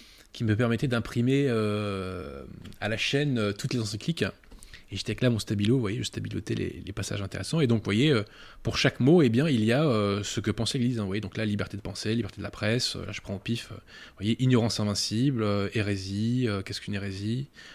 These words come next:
euh, sur la France, euh, Franc-maçonnerie, foi, fausse religion, euh, État, voilà. Et donc, bah, on a l'enseignement infaillible des papes en toutes ces matières. Alors, tous les textes sont pas forcément infaillibles, mais en gros, je pense qu'entre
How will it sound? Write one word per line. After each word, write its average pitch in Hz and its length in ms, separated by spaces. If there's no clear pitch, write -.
euh, 95 120
sur - 180
la 113 80
France, 113 500
euh, 95 220
Franc-maçonnerie, 113 840
foi, 117 440
fausse - 220
religion, 113 800
euh, 101 160
État, 117 600
voilà. 95 280
Et - 60
donc, 139 180
bah, 110 120
on 107 60
a 110 80
l'enseignement 127 640
infaillible 120 480
des 101 80
papes - 300
en 117 140
toutes 147 200
ces - 160
matières. 107 340
Alors, 107 200
tous - 100
les 156 100
textes - 240
sont 113 100
pas 123 100
forcément 123 340
infaillibles, 127 320
mais 117 120
en 110 120
gros, 123 220
je - 100
pense - 160
qu'entre 104 400